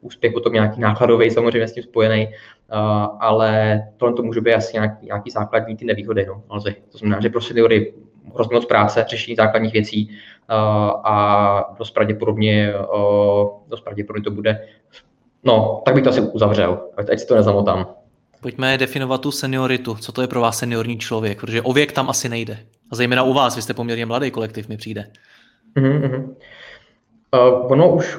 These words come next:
Speaker 1: už neplatí vlastně to, co před pěti lety. Ona ale docela se stárla. Eh, když to vezmu, tak v té úrovni vedení, já jsem asi, myslím, že úplně nej-, nejmladší. Si to,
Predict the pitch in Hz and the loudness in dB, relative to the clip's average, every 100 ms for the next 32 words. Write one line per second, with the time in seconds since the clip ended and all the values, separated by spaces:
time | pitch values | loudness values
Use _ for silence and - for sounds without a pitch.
0 | 156 190 175 170 175 170 170 170 151 - | -4 0 4 2 2 0 0 -2 -4 -8
1 | 160 160 175 185 - 98 107 127 131 131 | -6 -6 0 -2 0 -4 -4 -2 0 0
2 | 131 147 151 143 131 117 101 135 - - | 0 0 0 2 2 4 4 2 -2 -10
3 | - 113 113 113 123 - 127 127 127 127 | -6 -2 0 -2 -2 0 0 0 0 0
4 | 127 - - - _ _ _ _ _ _ | -2 -4 -14 -20 _ _ _ _ _ _
5 | - 156 139 147 135 127 139 147 143 139 | -2 2 6 6 8 8 6 6 6 2
6 | 131 117 - 131 135 143 127 135 139 127 | -2 -6 -6 -6 -4 -2 -2 -4 -6 -6
7 | 135 135 139 139 131 127 127 123 123 117 | -2 -2 0 0 0 -2 -4 -4 0 -2
8 | - 107 123 - - - - | -2 -4 -4 -6 -14 -20 -10